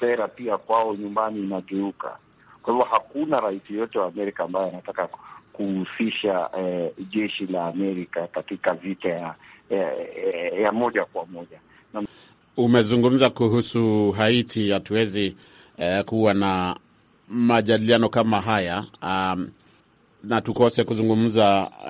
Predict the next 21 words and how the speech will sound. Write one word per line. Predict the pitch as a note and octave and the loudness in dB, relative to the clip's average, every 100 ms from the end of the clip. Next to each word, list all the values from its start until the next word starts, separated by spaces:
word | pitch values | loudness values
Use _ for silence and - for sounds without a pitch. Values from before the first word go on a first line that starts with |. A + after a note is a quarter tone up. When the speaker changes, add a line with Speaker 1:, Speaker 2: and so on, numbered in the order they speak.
| G2 | -2
Speaker 2:
nafasi | G#2+ - A#2+ A#2+ B2 | -2 2 4 4 2
ya | A2 | 0
Kenya | G2+ - A#2 G#2 F#2+ | -2 0 0 2 -2
katika | G#2 F#2+ F#2 F#2+ | -4 -4 -4 -4
mchakato | F#2 G#2+ - G2 G#2+ | -4 -6 -6 -4 0
wote | A2 A2 G2 | 0 0 -4
huo | F#2+ F2+ E2 - _ _ | -4 -4 -6 -12 _ _
wa | E2+ F2+ F2+ F2 | -6 -2 0 0
kwenda | G#2 G2+ G2+ | -2 -2 -2
kusaidia | F#2+ F#2+ F#2 F#2+ F2 F2+ G2+ G2 D#2 C2+ _ _ - | -4 -6 -4 -4 -6 -6 -6 -4 -6 -8 _ _ -12
ama | E2+ G2 | -6 -4
mpango | F#2 G#2 G2 F#2+ | -4 -2 -2 -2
wa | F2 | -4
kwenda | G2+ F#2+ F2+ | -4 -4 -6
kusaidia | F#2+ G2 F#2 F#2 G#2 | -4 -4 -4 -2 -4
katika | F2 E2+ E2+ F2+ F2 | -4 -8 -8 -6 -6
hali | F2+ F#2 | -4 -4
ya | F2+ | -6
usalama | - F#2 G2 G2 F#2+ | -6 -4 -2 -2 -4
nchini | F2 F#2+ F#2 F2 | -6 -6 -6 -8
Haiti. | D#2+ F2 F#2 - D#2+ | -8 -6 -8 -10 -16